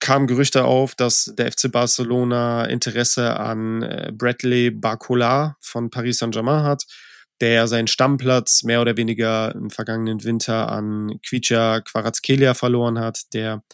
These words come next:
ja von Neapel nach Paris gewechselt ist im vergangenen Winter und dann auch maßgeblichen Anteil an dem Champions League Sieg hatte. Aber wie man aus Paris hört, ähm, ist Barcola unverkäuflich, der ist fest eingeplant für die kommende Saison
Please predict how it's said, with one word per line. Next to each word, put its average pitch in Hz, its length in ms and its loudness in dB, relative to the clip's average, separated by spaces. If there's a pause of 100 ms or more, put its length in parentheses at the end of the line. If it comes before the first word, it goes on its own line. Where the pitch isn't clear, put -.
(400)
ja 107 120 -10
von 113 220 -4
Neapel 113 460 0
nach 113 180 -4
Paris 113 560 -2
gewechselt 117 640 0
ist 117 260 2
im 107 220 -8
vergangenen 113 480 -2
Winter 117 320 0 (280)
und 110 200 -2
dann 113 180 2
auch 113 300 2
maßgeblichen 113 600 0
Anteil 117 540 0
an 117 220 -2
dem 113 300 -2 (100)
Champions 165 320 0
League 107 180 -6
Sieg 107 220 -4
hatte. 139 320 0 (560)
Aber 139 640 4 (100)
wie 131 220 -8
man 135 120 2
aus 123 140 0
Paris 123 400 -2
hört, 123 320 0 (140)
ähm, 113 400 -4
ist 120 360 -2
Barcola 120 580 -2
unverkäuflich, 123 920 0
der 120 160 -2
ist 120 140 0
fest - 280 0
eingeplant 120 540 0
für - 80 -14
die 113 100 -6
kommende 117 300 -4
Saison 113 380 -2